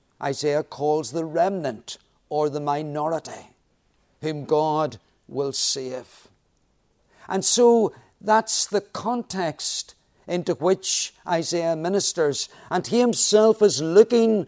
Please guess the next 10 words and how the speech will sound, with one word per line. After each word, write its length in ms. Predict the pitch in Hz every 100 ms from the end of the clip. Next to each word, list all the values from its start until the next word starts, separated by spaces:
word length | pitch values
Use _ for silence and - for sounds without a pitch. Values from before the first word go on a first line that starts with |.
| -
for 360 | - - 190 180
Messiah. 640 | 175 170 - 175 160 147 - - -
And 320 | 190 190 190 -
at 140 | - 180
a 80 | 175
later 360 | 180 269 247
point, 480 | - 156 175 190 - - _ _
there 120 | 190
will 120 | 185 185
come 500 | - 202 202 190